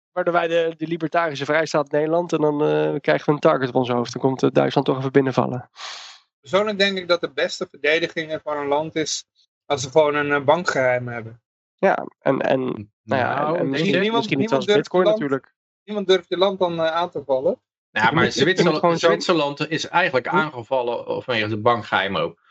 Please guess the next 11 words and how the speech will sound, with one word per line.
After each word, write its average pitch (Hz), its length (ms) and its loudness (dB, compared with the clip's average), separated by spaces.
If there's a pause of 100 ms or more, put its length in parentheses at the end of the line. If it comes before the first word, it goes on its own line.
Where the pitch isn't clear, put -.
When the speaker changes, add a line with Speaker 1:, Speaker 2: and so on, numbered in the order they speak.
(240)
Speaker 3:
Omdat 110 320 -2
Speaker 2:
Ja. 139 240 0
Speaker 3:
al 139 60 -2
die 131 160 -2
andere 147 320 2
landen, 113 440 2
die, 120 360 -6
die, 113 320 -2
ehm, 107 380 0 (380)
die, 107 540 -2
ehm, 101 400 2